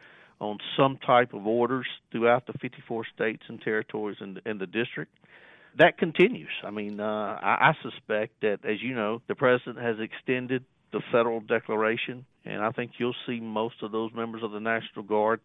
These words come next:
as they continue through the end of the year until somebody defines what the end of covid nineteen looks like. They'll continue to provide the support in the local communities, just like they've been doing.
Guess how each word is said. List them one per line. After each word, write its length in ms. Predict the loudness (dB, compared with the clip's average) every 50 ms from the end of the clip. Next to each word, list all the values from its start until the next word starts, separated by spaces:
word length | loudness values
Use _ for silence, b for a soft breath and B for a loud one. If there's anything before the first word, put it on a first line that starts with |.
| b b b b b b -8 0
as 180 | 4 4 4 4 4
they 140 | 2 2 2
continue 640 | 2 -4 -8 -6 -4 -4 -4 -2 -2 -4 -6 -6 -8 _ _ -6
through 120 | -4 -4
the 160 | -2 -2 -2 -2
end 140 | -2 -2
of 100 | -2 -2
the 60 | -2 -4
year 420 | -4 -2 0 2 2 2 2 0 -4 b b b b b b b b b b -16
until 280 | -16 -4 -2 -2 -2 0
somebody 520 | 0 0 0 2 4 6 6 6 4 2 0
defines 640 | -2 -4 -2 0 0 0 0 0 -2 -4 -6 -8 -12 -12 _
what 220 | 0 0 0 0 -4 _ _
the 180 | -4 -4 -4 -4 -4
end 340 | -4 -4 -2 -2 -4 -2 -4
of 160 | -4 -6 -6 _
covid 280 | 2 2 4 4 0
nineteen 520 | -2 -2 -2 -2 -2 -4 -6 -6 -6 -6 -4 -4
looks 260 | -4 -4 -6 -4 -4
like. 300 | -2 0 0 0 0 -2 -6 b b b b b b b b b _
They'll 160 | 4 4 4
continue 540 | 6 4 0 0 4 4 4 4 4 0 -4
to 140 | -6 -10 -8
provide 380 | -8 -2 0 2 4 4 2 2 -2
the 100 | -8 -8 -8
support 420 | -10 -10 -6 -4 0 0 0 -2
in 60 | -2
the 100 | -4 -6
local 320 | -2 0 0 -2 -2 -4 -14
communities, 560 | -14 -10 -6 -4 -2 -2 -2 -2 -4 -6 -8 -10 -18 B B B B B B B B B B _
just 220 | 2 2 4 8
like 200 | 6 6 6 6
they've 180 | 4 2 2 4
been 220 | 2 2 2 2
doing. 260 | -4 -6 -8 -8 -14